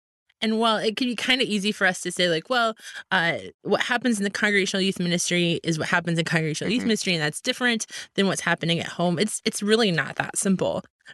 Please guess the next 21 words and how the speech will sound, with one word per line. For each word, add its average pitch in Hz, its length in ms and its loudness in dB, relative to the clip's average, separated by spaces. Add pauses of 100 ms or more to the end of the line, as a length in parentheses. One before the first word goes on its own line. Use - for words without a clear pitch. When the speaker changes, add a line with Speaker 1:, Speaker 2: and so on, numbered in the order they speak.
Speaker 1:
Right? 175 240 0
Our 196 140 4
research, 214 440 0 (120)
in 226 120 2
our 262 80 4
research, 226 300 -2
we 214 80 2
found 185 300 2
that - 100 -4
three 214 400 0
in 180 80 -2
four 185 260 2
millennials 170 560 2
listed 165 260 0
a 143 60 2
parent 180 520 2
as 165 120 0
one 170 140 2
of 160 80 -2
the 160 80 4
most 156 340 0